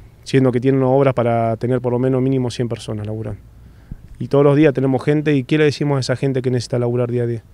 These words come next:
A la gente misma que tengo acá atrás de nosotros, ¿qué le decimos cuando no cobran? Que ellos mismos le dicen a su familia cuando no tienen para comer, ni para vestirse a sus hijos.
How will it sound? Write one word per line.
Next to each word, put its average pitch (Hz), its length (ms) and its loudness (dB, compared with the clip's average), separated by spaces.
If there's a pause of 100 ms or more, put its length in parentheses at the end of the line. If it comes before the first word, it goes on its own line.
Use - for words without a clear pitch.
(500)
A 123 100 -2
la 123 100 0
gente 143 280 0
misma 147 220 0
que 131 80 -2
tengo 143 220 0
acá 135 100 2
atrás 143 220 0
de 143 60 0
nosotros, 151 500 -4 (220)
¿qué 147 100 -4
le 147 80 2
decimos 123 420 0
cuando 120 240 -2
no 120 80 0
cobran? 113 300 -2 (600)
Que 156 140 8
ellos 165 200 4
mismos 170 240 4
le 160 80 2
dicen 151 180 -2
a 139 60 0
su 139 100 -6
familia 143 340 2
cuando 135 200 2
no 135 80 0
tienen 135 160 2
para 123 140 0
comer, 123 280 -2 (400)
ni 131 100 4
para 123 160 2
vestirse 127 420 -2
a 120 40 -2
sus 120 180 -6
hijos. 120 220 -10